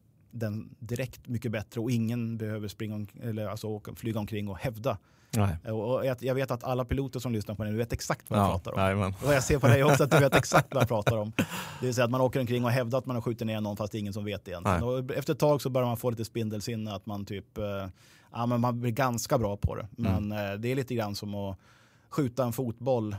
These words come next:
Speaker 1: och när, eh, när man skjuter, precis när skottet går, då ska man säga, blir det här ett mål eller inte?
Speaker 2: Mm.
Speaker 1: Det är lite grann så som vi bedömer, eh, huruvida man skjuter ner någon idag.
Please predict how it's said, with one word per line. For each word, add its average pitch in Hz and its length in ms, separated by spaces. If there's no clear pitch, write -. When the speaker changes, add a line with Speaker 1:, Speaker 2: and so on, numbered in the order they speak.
Speaker 1:
och 113 420
när, 135 460
eh, 113 600
när 143 220
man 139 140
skjuter, 143 360
precis 127 320
när 120 80
skottet 120 380
går, 117 200
då 117 80
ska 120 140
man 104 120
säga, 104 220
blir 117 140
det 107 60
här 104 140
ett 101 60
mål 101 240
eller 87 120
inte? - 340
Speaker 2:
Mm. 95 180
Speaker 1:
Det 135 160
är 131 60
lite 117 180
grann 107 160
så 110 120
som 101 140
vi 98 120
bedömer, 98 440
eh, 87 800
huruvida 101 260
man 101 120
skjuter 131 220
ner 160 120
någon 82 180
idag. 92 220